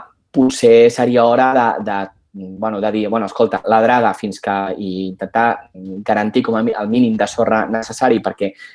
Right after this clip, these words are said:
es pugui treballar en, en condicions, perquè pugui tornar el turisme, perquè com a mínim tinguem,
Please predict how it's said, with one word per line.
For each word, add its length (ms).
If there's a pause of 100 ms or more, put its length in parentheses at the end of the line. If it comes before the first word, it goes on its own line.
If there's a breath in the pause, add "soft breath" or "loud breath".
(140)
es 140
pugui 440
treballar 520
en, 160
en 80
condicions, 580
perquè 300
pugui 520
tornar 280
el 120
turisme, 400 (320 loud breath)
perquè 300 (480)
com 160
a 80
mínim 300
tinguem, 460